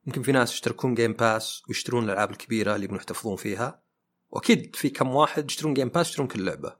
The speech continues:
إلا اللي موجودة على الج-، الجيم باس، وحتى يمكن بعضهم يشترون على الجيم باس. وبعدين في الناس اللي لا. بس الزبدة إنه، يعني، ال-، خدمة بلاي ستيشن هم قالوا إنها شوي مخيبة الآمال، ولو إنها، آه،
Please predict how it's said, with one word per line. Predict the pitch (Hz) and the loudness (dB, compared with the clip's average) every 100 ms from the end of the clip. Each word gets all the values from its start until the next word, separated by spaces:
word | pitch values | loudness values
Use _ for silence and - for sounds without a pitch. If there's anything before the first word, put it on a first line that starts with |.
| _ - | _ -2
إلا | 123 | 2
اللي | 113 | 2
موجودة | 113 110 95 | 0 0 -2
على | 95 | -4
الج-، | - - | -6 -10
الجيم | 95 95 | -6 -8
باس، | 90 90 - | -6 -6 -6
وحتى | - 180 175 | 0 4 6
يمكن | 160 | 6
بعضهم | 143 131 | 2 0
يشترون | - 113 | -2 -4
على | 98 | -4
الجيم | 98 95 | -6 -6
باس. | 95 - - _ _ _ | -8 -8 -20 _ _ _
وبعدين | 175 226 | 6 6
في | 214 | 8
الناس | 175 135 | 4 2
اللي | - | 0
لا. | 104 95 - _ _ _ _ _ _ - | -2 -4 -6 _ _ _ _ _ _ -4
بس | 147 202 | 0 2
الزبدة | 226 214 | 2 2
إنه، | 202 185 | 2 2
يعني، | 165 160 156 | 2 0 -2
ال-، | 156 151 - - - | -4 -4 -6 -10 -12
خدمة | - 202 175 | -2 0 2
بلاي | - | -2
ستيشن | 139 143 139 151 147 - _ | 0 0 0 -4 -10 -14 _
هم | 139 139 | -6 4
قالوا | 127 120 | 6 6
إنها | 104 101 | 4 -2
شوي | - 110 101 | 0 -2 -2
مخيبة | 101 113 101 92 | -4 -4 -2 -4
الآمال، | 92 98 98 104 107 | -4 -2 -2 -4 2
ولو | 127 156 | 6 6
إنها، | 139 123 117 - _ _ _ _ _ _ _ _ - | 6 2 0 -4 _ _ _ _ _ _ _ _ -2
آه، | 104 107 117 | 0 0 -4